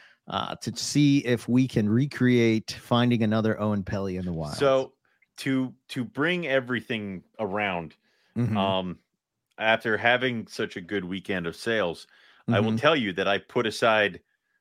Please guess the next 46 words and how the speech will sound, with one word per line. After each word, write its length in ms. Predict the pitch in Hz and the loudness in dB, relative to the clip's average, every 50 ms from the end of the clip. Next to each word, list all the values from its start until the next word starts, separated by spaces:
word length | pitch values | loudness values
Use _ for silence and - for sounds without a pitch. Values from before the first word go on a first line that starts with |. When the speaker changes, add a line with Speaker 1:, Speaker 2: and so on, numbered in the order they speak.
| _ | _
Speaker 2:
money 440 | - 101 104 117 123 113 110 107 87 | -8 -2 0 0 2 2 0 0 -2
<laughs> 440 | - - - - - - - - - | -4 -6 -10 -10 -10 -14 -10 -2 4
for, 360 | - 170 156 143 127 - - _ _ - - - _ - - - | 6 6 8 8 6 4 0 _ _ -20 -20 -20 _ -10 0 2
Speaker 1:
Very 220 | 156 170 208 226 | 4 4 6 6
Speaker 2:
for, 120 | 208 139 | 6 6
Speaker 1:
good. 240 | 131 120 - 196 - - - - _ | 6 6 6 2 -2 -6 -12 -14 _
Speaker 2:
for 140 | - 151 147 | 0 0 0
Kimberly 680 | 143 - 190 220 254 233 208 170 135 127 120 110 98 _ _ - _ - | 2 4 4 4 4 4 2 2 2 0 -2 -2 -6 _ _ -20 _ -16
so 220 | - - 165 151 147 | -8 -2 0 2 4
that 320 | 127 143 139 135 135 135 _ - | 6 6 4 4 2 -2 _ 0
when 180 | 131 143 143 | 2 2 2
Rob 300 | 135 131 160 190 208 208 | 4 4 4 4 4 4
Speaker 1:
Nice. 100 | - - | 0 -2
Speaker 2:
calls, 360 | - 196 214 202 170 151 135 - - - - - | 0 2 2 4 2 2 0 -6 -14 -14 -6 0
I 140 | 135 156 | 0 0
will 180 | 156 156 165 156 | 0 0 -4 -6
be 260 | 123 - 170 196 202 | -6 -6 -4 -4 -4
prepared. 540 | 196 - - - 127 - - 185 202 175 - - - - - - | -4 -6 -10 -14 -8 0 2 4 4 4 2 -2 -10 -14 -6 -4
<laughs> 80 | 240 196 - | -4 -4 -2
Like, 120 | - 196 - - - 147 - - | -4 -6 -4 -4 -6 -6 -2 -2
I 40 | - 113 113 139 165 | 2 4 6 6 6
have 180 | 196 220 208 | 6 4 2
Speaker 1:
Nice. 80 | 165 131 123 | 0 -4 -8
Speaker 2:
it. 40 | _ _ - - - - - | _ _ -20 -20 -20 -10 -6
I 140 | 151 160 165 | -4 0 0
am 180 | 165 170 170 | 0 0 0
Speaker 1:
Yes. 20 | 165 | 0
Speaker 2:
ready. 500 | 170 180 202 202 180 160 139 120 110 - _ _ - 131 - | 2 2 4 2 2 0 -4 -6 -8 -12 _ _ -20 -14 -8
I 120 | 160 139 143 | -6 -4 -2
am 180 | 147 156 156 | -2 -4 -4
just 220 | 147 165 170 - - | -4 -4 -4 -2 0
waiting. 540 | 151 170 196 208 202 175 151 131 120 123 - _ _ _ _ _ _ | 2 4 4 6 6 4 2 2 0 -6 -14 _ _ _ _ _ _
So, 520 | _ - - - 98 95 92 90 87 85 85 _ _ - | _ -10 -4 0 0 2 2 2 0 -2 -4 _ _ -4
and 160 | - 117 120 127 | -2 0 2 2
as 160 | 127 117 110 | 0 -2 0
much 200 | 156 165 147 143 | -2 -2 -2 -2
as 100 | 147 131 | -6 -8
Teresa 380 | - - 160 175 180 - 175 | -4 -2 -2 -2 0 -2 -2
was 100 | 156 135 | -4 0
like, 180 | 127 147 143 - | 0 0 0 0
"Well, 120 | 156 165 | -4 -6
you 80 | 170 170 | -6 -4
could 160 | 180 170 143 | -6 -6 -6
come 200 | - - 180 180 | -2 -2 -2 -2
with 120 | 170 170 170 | -2 -2 -4
us 160 | 170 143 | -4 -4